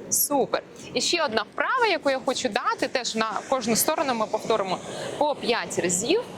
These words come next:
А, ми тут виходимо, ногу одну ставимо в... Опору, як в планку, і ми будемо підносити вперед, ставити. І так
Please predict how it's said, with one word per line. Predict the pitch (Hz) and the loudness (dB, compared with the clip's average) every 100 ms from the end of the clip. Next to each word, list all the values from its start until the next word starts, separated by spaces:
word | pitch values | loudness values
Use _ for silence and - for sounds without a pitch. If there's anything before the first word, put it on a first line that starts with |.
| - - - - - | -10 -10 -8 -8 -2
А, | 196 226 226 226 226 220 - - - - - - - - - 226 | -2 0 2 2 0 -4 -6 -14 -14 -14 -14 -12 -14 -12 -8 0
ми | 240 | 2
тут | 220 170 | 2 0
виходимо, | 185 - 214 175 165 156 - - - | 0 0 0 0 0 0 -2 -6 0
ногу | 220 202 185 | 0 2 0
одну | 165 180 | 0 -4
ставимо | - 170 160 165 165 185 - - - | -2 -2 -4 -4 -4 -4 -10 -14 -8
в... | 180 196 - - - - - - - - | 0 0 0 -6 -14 -14 -14 -14 -8 -2
Опору, | 208 - 285 440 466 370 - | -2 2 4 4 4 0 -2
як | 180 160 | -2 -4
в | - | -4
планку, | 285 320 440 403 269 226 | 0 2 0 0 -2 -2
і | 247 | 0
ми | 254 | 0
будемо | 226 196 202 196 - - - | 0 0 -2 -4 -8 -8 -2
підносити | 247 240 226 180 170 - - - - - - - - - - | 0 2 4 4 4 0 -2 -4 -6 -10 -10 -10 -10 -10 -10
вперед, | - - 349 466 523 - - - - - | -4 -2 0 -2 -4 -6 -10 -10 -8 -4
ставити. | - - 330 339 320 - 277 - - - - | -4 -2 -2 0 -2 -2 -4 -6 -12 -12 -4
І | 254 262 | -2 -2
так | 285 | -4